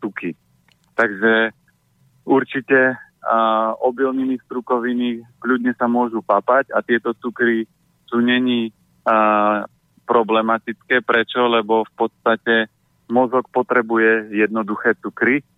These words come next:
ale najlepšie, keď si ich sám vytvorí, nie je vo forme tak, že si dám, čo ja viem, ovocnú fruktózu, čo je najjednoduchší cukor.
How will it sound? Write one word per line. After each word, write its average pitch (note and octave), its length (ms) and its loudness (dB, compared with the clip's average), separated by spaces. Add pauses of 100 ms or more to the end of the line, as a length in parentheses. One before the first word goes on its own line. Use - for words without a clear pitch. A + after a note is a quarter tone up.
(100)
ale A2 400 2
najlepšie, A2+ 480 0
keď A2+ 160 -2
si - 160 -6
ich G2+ 160 -4
sám A#2 240 0
vytvorí, G#2+ 560 0
nie A2+ 320 -2
je A2 400 -2
vo G#2 160 0
forme G#2+ 400 0
tak, G#2 160 2
že G#2 240 -4
si G#2 80 -8
dám, G2 320 0 (320)
čo A2+ 80 4
ja G2 80 2
viem, G#2 200 0
ovocnú G#2+ 520 -2
fruktózu, G#2 800 -4 (520)
čo G#2+ 80 2
je G2+ 240 0 (160)
najjednoduchší F#2+ 720 -2
cukor. - 320 -14